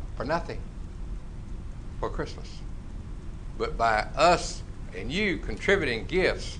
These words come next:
bringing gifts for a certain age group that you want to see have Christmas,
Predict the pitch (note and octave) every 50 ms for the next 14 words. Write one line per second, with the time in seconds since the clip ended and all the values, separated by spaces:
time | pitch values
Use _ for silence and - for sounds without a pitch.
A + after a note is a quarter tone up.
0 | - - - - - - D#3+ F#3 F#3 E3+ D3+ C#3+ B2+ C3 F#3 F#3+ D#3 - - -
1 | B2+ A#2+ A2+ - - - E3 D#3 - - C3+ C3+ C3+ D3 C#3+ - - C#3+ A#2+ A2
2 | A2 - - - - - - - - - - - - - - - - - - -
3 | - - - - - - - - - - - - C#3 C#3 C#3+ C#3 C3 - - -
4 | - - D3 C#3 B2+ G#2+ - - - - - - - - - - - A#2+ A2+ -
5 | - E3 D3 - - A2+ G#2+ - - -